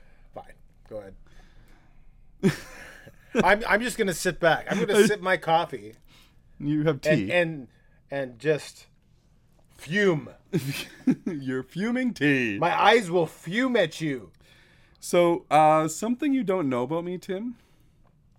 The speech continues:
Speaker 2: and something they might not know about me, is that I was a provincial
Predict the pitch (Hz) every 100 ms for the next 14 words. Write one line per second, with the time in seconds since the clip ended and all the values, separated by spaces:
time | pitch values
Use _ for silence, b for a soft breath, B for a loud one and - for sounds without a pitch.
0 | _ _ - 135 131 - - - 151 165
1 | 139 123 - - - 113 120 160 139 107
2 | 98 95 98 95 98 92 95 143 - -
3 | b b b b b b - 123 120 117
4 | 127 127 - - - - 139 165 214 233
5 | 220 b b b b - _ 123 120 113
6 | 110 - - 110 107 107 101 - - -
7 | - - - 127 113 120 175 196 - 98
8 | -